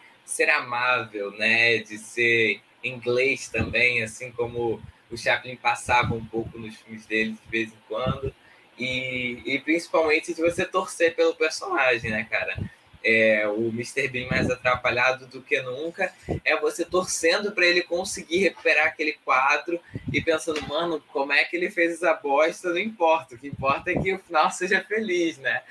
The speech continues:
E ele deu um jeito. E, e, assim, realmente eu acho que é um ótimo exemplo de como fazer Chaplin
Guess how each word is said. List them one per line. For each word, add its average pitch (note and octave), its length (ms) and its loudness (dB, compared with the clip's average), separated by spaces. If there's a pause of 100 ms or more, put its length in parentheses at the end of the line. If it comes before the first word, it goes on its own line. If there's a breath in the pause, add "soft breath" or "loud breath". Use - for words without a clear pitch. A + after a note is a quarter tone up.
(320 loud breath)
E C#3+ 60 0
ele D3+ 220 4
deu D#3 220 2
um G3 100 0
jeito. D#3 540 2 (420 loud breath)
E, G3 540 0
e, G3 320 4
assim, F#3+ 460 2
realmente D3 600 0
eu D3 60 4
acho C3+ 300 0
que C#3 420 -2 (240)
é B2+ 100 -4
um B2+ 120 -2
ótimo C#3+ 420 2
exemplo B2+ 560 0
de B2 140 -20
como B2+ 320 -4
fazer C3+ 400 0
Chaplin C#3+ 600 -2